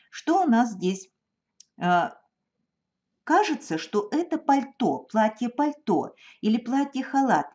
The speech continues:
и у него есть застежка. Но,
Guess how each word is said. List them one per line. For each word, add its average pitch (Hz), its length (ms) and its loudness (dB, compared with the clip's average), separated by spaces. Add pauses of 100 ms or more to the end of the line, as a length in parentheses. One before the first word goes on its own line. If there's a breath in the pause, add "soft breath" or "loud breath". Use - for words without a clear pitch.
и 208 60 0
у 214 80 2
него 214 320 0
есть 220 340 0
застежка. - 720 -6 (460 soft breath)
Но, 247 440 4